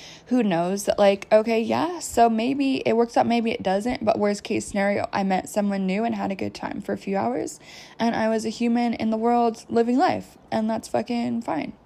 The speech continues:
And then the other mindset I've seen in men is a scarcity mindset, which I would say is a wounded, unhealthy mindset, where they are afraid of spending money, and that's why they don't wanna take you out to dinner, which makes no fucking sense, 'cause, like, an entree is, like, the same price as a drink these days, so, like,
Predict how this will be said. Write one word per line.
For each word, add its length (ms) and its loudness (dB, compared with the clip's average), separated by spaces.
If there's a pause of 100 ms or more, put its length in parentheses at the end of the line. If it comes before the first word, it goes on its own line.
(580)
And 140 4
then 80 4
the 160 2
other 240 2
mindset 460 4
I've 140 2
seen 160 -2
in 160 -2
men 220 0
is 160 -4
a 60 0
scarcity 540 0
mindset, 520 0
which 180 0
I 80 4
would 160 0
say 220 2
is 220 -2
a 100 2
wounded, 680 4
unhealthy 580 0
mindset, 580 -2 (480)
where 320 4
they 320 0
are 160 4
afraid 560 -2
of 140 -2
spending 440 -2
money, 440 -2 (100)
and 480 -2 (100)
that's 260 -2
why 120 2
they 100 2
don't 80 0
wanna 140 -2
take 180 -4
you 60 -2
out 80 0
to 80 -2
dinner, 240 -4
which 180 -6
makes 180 -6
no 100 -4
fucking 240 -6
sense, 220 -8
'cause, 220 -8
like, 180 -4
an 80 -6
entree 340 -6
is, 100 -8
like, 100 -8
the 80 -10
same 200 -10
price 280 -12
as 100 -18
a 60 -4
drink 300 -8
these 180 -6
days, 300 -6
so, 180 -10
like, 300 -6